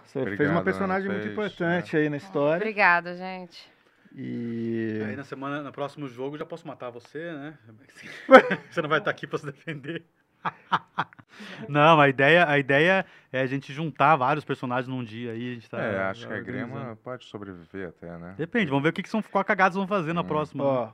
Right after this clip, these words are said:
Speaker 1: o cara mandou que um pombo correio traz uma carta pra Bárbara, aceite essas quinze moedas de ouro em troca, pode-, poderia esfaquear um pouco o elfo que o acompanha. Pessoal, vocês têm que mandar pro
Speaker 2: Acabou
Speaker 1: Tony,
Speaker 2: já.
Speaker 1: porque eu tô jogando o jogo.
Speaker 4: É verdade.
Speaker 1: É, você perdeu seu dinheiro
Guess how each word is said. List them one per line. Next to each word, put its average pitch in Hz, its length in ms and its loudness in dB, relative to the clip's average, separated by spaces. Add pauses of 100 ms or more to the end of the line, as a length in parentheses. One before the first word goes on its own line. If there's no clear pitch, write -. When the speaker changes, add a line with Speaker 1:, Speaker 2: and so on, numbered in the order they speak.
Speaker 1:
o 131 460 -6
cara 160 200 2
mandou 165 380 2
que 139 580 -2 (480)
um 165 100 -2
pombo 185 320 0
correio 180 260 2
traz 175 180 -2
uma 175 140 -6
carta 156 220 -2
pra 160 140 -4
Bárbara, 147 340 -4
aceite 165 300 -10
essas - 160 -20
quinze 170 160 -10
moedas 156 300 -6
de 143 80 -8
ouro 156 200 -2
em 165 60 -8
troca, 156 240 -8
pode-, 156 260 -8 (220)
poderia 156 260 -4
esfaquear 165 360 -8
um 156 40 -10
pouco 165 320 -10
o 151 40 -2
elfo 160 240 -6
que 156 80 -8
o 147 60 -2
acompanha. 147 600 -8 (520)
Pessoal, 214 340 -2
vocês - 160 -14
têm 185 100 -4
que 160 100 -6
mandar 165 680 4 (640)
pro 160 120 -6
Speaker 2:
Acabou 165 220 -4
Speaker 1:
Tony, 151 160 0
Speaker 2:
já. 127 60 -10
Speaker 1:
porque 151 220 -4
eu 151 60 2
tô 156 120 -4
jogando 147 480 -4 (100)
o 127 120 -12
jogo. 120 400 -8 (240)
Speaker 4:
É 113 140 -10
verdade. 117 320 -14
Speaker 1:
É, 127 300 -8
você 147 140 -12
perdeu 143 300 -4
seu 143 140 -8
dinheiro 131 300 -10